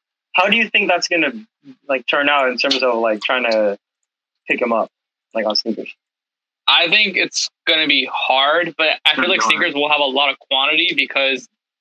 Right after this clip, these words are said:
Speaker 2: what other s-, there's no that many stores in person are, that are getting them.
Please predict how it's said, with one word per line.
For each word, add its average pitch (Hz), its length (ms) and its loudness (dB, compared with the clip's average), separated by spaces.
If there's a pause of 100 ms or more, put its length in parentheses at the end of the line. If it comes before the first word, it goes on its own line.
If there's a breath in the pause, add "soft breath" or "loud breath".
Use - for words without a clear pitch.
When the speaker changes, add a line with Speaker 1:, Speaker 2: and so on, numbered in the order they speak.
(140)
Speaker 2:
what 156 180 2
other 160 140 2
s-, - 260 -2
there's 156 140 0
no 170 260 0 (140)
that 151 100 0
many 156 160 0
stores 147 320 -2
in 131 120 -2
person 139 300 -4
are, 123 240 -2
that 135 180 0
are 127 200 2
getting 156 220 2
them. 185 200 -4